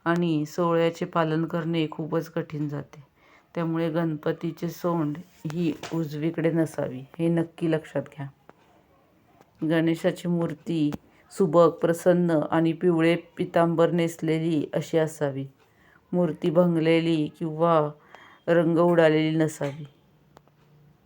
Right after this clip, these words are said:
कारण भंगलेल्या मूर्तीची पूजा केली जात नाही.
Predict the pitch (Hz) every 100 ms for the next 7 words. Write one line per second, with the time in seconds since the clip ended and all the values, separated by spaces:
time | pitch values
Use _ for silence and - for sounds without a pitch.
0 | - 165 160 170 160 160 175 170 160 165
1 | 175 175 170 - 156 - 160 175 151 156
2 | 156 156 147 147 - - 147